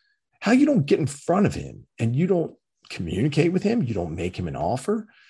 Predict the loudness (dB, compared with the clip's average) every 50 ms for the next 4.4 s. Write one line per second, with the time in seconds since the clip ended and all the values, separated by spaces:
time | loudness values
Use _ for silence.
0 | _ _ _ -4 -2 0 2 2 2 2 2 0 2 2 2 2 0 -2 -2 -2
1 | -2 -2 -2 -2 -2 -4 -6 -8 -6 -4 -4 -2 -2 -2 -2 -2 -2 -2 -4 -6
2 | -8 -12 _ _ _ _ _ _ _ _ _ _ _ _ _ -2 0 2 2 0
3 | 0 -2 -2 0 2 2 2 2 0 0 0 2 2 0 0 0 0 0 0 -2
4 | -6 -8 -8 -10 -12 -12 -16 -18